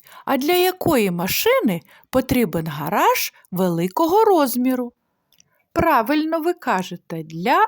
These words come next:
автобуса. Дітки, а в який гараж ми поставимо вантажівку? Правильно, велику машину у великий гараж,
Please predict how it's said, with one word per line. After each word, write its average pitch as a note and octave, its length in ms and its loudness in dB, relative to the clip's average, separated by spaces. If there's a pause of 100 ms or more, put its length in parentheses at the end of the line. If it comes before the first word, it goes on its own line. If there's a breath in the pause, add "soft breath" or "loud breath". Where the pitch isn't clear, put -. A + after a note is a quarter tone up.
автобуса. A3+ 1160 0 (840)
Дітки, C#4+ 560 -2 (280 soft breath)
а F#4 160 2
в G4+ 60 0
який A4+ 520 2
гараж A#3+ 600 -2 (300 soft breath)
ми B3 160 4
поставимо G#3+ 840 0
вантажівку? C#4+ 1040 0 (800)
Правильно, F#3 800 0 (560)
велику G3 600 0 (120)
машину F#3+ 680 0 (260)
у E3 100 -8
великий B3+ 680 2
гараж, G3+ 680 -4